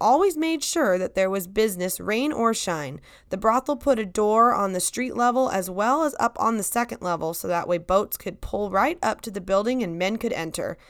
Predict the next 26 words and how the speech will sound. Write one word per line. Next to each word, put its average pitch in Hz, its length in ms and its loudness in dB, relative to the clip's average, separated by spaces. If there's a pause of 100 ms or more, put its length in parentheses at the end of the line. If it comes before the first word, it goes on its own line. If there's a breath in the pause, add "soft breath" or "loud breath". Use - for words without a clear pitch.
(400 soft breath)
Lots 254 320 4
of 202 180 -4
weird 240 320 -2
feelings 208 440 -4
have 185 100 -4
been 175 160 -2
reported 170 580 -2
in 175 240 -6
this 185 240 -2
building, 165 580 -2
along 196 500 0
with 202 200 -6
the 190 80 -8
many 196 320 -4
strange 196 600 -4
artifacts 180 560 -2
that - 160 -8
were 175 100 -4
found 185 340 -4
in 180 80 -4
the 165 60 -6
privy. - 480 -6 (480 loud breath)
That's 226 220 2
the 214 80 -6
bathroom 170 560 -2
hole, 160 400 -2